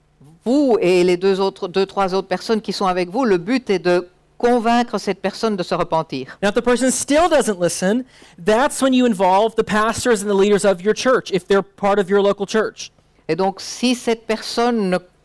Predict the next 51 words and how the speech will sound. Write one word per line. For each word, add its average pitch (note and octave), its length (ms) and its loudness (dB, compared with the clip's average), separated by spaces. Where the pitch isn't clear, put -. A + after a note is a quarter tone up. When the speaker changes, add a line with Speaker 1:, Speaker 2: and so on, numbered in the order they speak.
Speaker 1:
insiste, F#3 640 -4
euh, E3 220 0
toujours A3 380 0
à F3 100 2
ne E3+ 60 -8
pas F#3 140 -2
se F#3+ 140 -6
re-, E3+ 240 -2
se E3 260 -4
repentir, F#3 580 -2
c'est - 140 -2
à A3+ 60 2
ce A#3+ 100 -4
moment-là G#3 460 2
que G3+ 120 -2
vous F#3+ 220 -4
appelez F#3 460 0
le F3+ 140 0
pasteur F3+ 680 -2
ou F3 120 2
les F3 140 2
leaders F3 380 0
de E3 80 -6
votre E3 240 -6
église. C#3+ 460 -6
Speaker 2:
That's E3 200 -4
when G3 100 0
the - 40 -10
pastors G3+ 440 -4
go G#3 180 0
and G#3+ 40 -2
confront F#3+ 380 -6
that F#3 180 -2
person F#3 400 -4
and F3+ 80 -4
may F#3 260 0
even G#3+ 480 0
decide G3+ 440 0
to G3+ 60 -6
take G#3 300 -2
some, F#3+ 340 -2
some F#3+ 380 -4
big A3 240 2
steps - 460 0
if F#3 120 -4
that F#3 120 0
person F#3 300 -6
still G3+ 180 -4
does F3 160 -4
not F3+ 140 -2
repent. - 400 -6